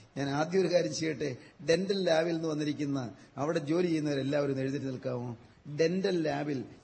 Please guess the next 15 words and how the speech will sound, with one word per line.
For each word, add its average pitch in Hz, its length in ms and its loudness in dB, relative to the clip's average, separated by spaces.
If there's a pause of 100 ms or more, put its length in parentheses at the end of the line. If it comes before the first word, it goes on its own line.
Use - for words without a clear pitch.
ജോലി 165 380 2
ചെയ്യുന്നവര് 135 560 -2 (260)
എല്ലാവരും 170 480 2
ഒന്ന് 156 120 -2
എഴുന്നേറ്റ് 139 260 -2
നിൽക്കാമോ? 127 500 -6 (420)
പുരുഷന്മാരും 135 560 -4
സ്ത്രീകളും 143 560 -2
എല്ലാവരും. 131 540 -2 (1500)
ദൈവത്തിന്റെ 151 440 0
വലിയ 147 200 0
നാമം 135 340 -2
മഹത്വപ്പെടട്ടെ. 135 640 -4
ദൈവത്തിന് 135 340 -2
സ്തോത്രം. 123 420 -6